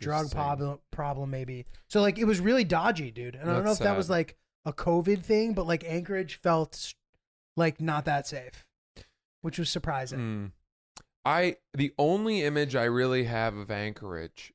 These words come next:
Speaker 1: is from, there was a movie that had Ryan Reynolds and the lady, the wonderful actor from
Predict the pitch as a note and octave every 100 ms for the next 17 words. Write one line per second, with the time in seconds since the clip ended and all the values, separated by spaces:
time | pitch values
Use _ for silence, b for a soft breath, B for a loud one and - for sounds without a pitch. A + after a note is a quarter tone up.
0 | - A2 G#2+ G2+ - - - - A#2 A2
1 | G#2 G#2 G2+ G2+ - _ _ _ - -
2 | _ _ - A#2+ A#2 A#2 A#2 C#3+ E3 D#3
3 | D#3 D#3 D#3+ - _ _ - G#2 G#2 G#2+
4 | F#2+ F#2 E2+ - _ - G2 G2+ A2 A#2+
5 | B2+ A#2 G#2+ G#2+ G#2+ A2 A2+ - - -
6 | _ _ _ _ _ A2+ G#2+ G#2 G2+ G2+
7 | G2 - _ _ - G#2+ G2+ G#2 G#2+ G#2+
8 | G#2 G#2 G2 G2 G#2+ G#2+ - G#2 F#2+ F#2+
9 | - G#2 G2 G2 - _ _ _ G#2+ F#2+
10 | F#2+ F#2+ F#2+